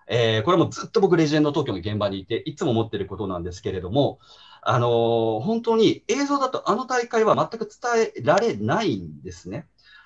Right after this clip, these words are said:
ただ、えー、それをずっと、あのー、レジェンド東京の映像を、やっぱりこうYouTubeで配信するときに、やっぱりこう一生懸命挑んでいただいてた人たちに、ちょっと申し訳ないっていう気持ちがずっとそれからありまして。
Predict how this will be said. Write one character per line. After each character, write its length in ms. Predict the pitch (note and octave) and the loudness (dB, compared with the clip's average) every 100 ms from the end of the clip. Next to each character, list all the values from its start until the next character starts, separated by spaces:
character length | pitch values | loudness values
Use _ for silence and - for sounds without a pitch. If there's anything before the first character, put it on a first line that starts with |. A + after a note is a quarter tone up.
| - - _ _ _ | -20 -20 _ _ _
た 140 | A#3+ | 2
だ、 320 | G#3+ C#3 - _ _ _ | 4 4 0 _ _ _
え 800 | C#3 C#3 C3 C3 B2+ B2+ B2 B2 | 2 4 4 2 2 2 2 0
ー、 40 | |
そ 80 | A#3 | 0
れ 80 | C#4 | -2
を 60 | |
ず 260 | A#2 G#3 C#4+ | -2 -4 -6
っ 20 | C#4+ _ | -6 _
と、 380 | D4+ D3+ - _ | 4 4 2 _
あ 160 | C3+ | 2
の 80 | C3 | 2
ー、 520 | B2+ B2 A#2 A2+ A2 A#2 | 0 0 0 0 0 0
レ 100 | D#3 | 0
ジ 80 | |
ェ 40 | A#3 | 0
ン 20 | |
ド 60 | B3+ | -6
東 200 | C4+ C4+ | -8 -4
京 220 | G3 - | -2 0
の 320 | A#2 B2 F#2+ - | 0 0 -2 -6
映 220 | A#2+ A#2+ | -6 -2
像 140 | A#2 | 0
を、 380 | A#2 E3 A#2 - _ | 2 4 2 -2 _
や 40 | - | -8
っ 40 | |
ぱ 60 | A2+ | -6
り 80 | G2 | -4
こ 120 | G2+ | -4
う 20 | |
YouTube 280 | C3+ E3+ F#3 | -4 -4 -4
で 60 | |
配 140 | G#2+ A2 | -2 -4
信 140 | A2+ | -4
す 140 | G#2+ A2+ | -8 -8
る 60 | |
と 100 | A2+ | -8
き 160 | A2 F#2 | -10 -6
に、 300 | G#2 A#2+ - - - - - | -4 -4 -6 -14 -18 -18 -8
や 80 | G#3 | -2
っ 40 | |
ぱ 60 | D4+ | -2
り 60 | |
こ 100 | - | -2
う 40 | - | 0
一 100 | E3+ | 0
生 100 | C#4+ | 2
懸 120 | C4+ | 2
命 100 | G#3 | 2
挑 180 | A#2 D#3+ | 4 4
ん 80 | C#3+ | 4
で 60 | |
い 60 | G#2+ | 2
た 100 | A#2+ | 4
だ 100 | B2 | 2
い 60 | A#2 | 2
て 60 | |
た 80 | B2 | -4
人 160 | - A#2 | -4 -2
た 100 | A2 | -2
ち 160 | A2 | 0
に、 380 | A#2 C3+ G2 - _ | 0 2 0 -6 _
ち 100 | - | -16
ょ 20 | - | -10
っ 40 | |
と 120 | - | -8
申 260 | A2 C#3+ B3 | 0 2 2
し 120 | - | 0
訳 240 | B3 A#3 A#3 | -2 -4 -2
な 120 | G#3 | -2
い 40 | |
っ 60 | - | -4
て 120 | - | -10
い 40 | |
う 20 | E2 | -12
気 100 | F2+ | -10
持 100 | F2 | -12
ち 120 | - | -12
が 120 | D#2 | -12
ず 140 | - E4+ - E3 | -14 -16 -10 -10
っ 40 | - | -6
と 240 | - C#3+ C#3+ | 2 2 2
そ 120 | - | -4
れ 60 | B2+ | -2
か 140 | A2 | 0
ら 60 | A#2 | 0
あ 40 | |
り 80 | G#2+ | 0
ま 120 | F#2+ | -4
し 120 | F#2+ - | -10 -12
て。 220 | - | -16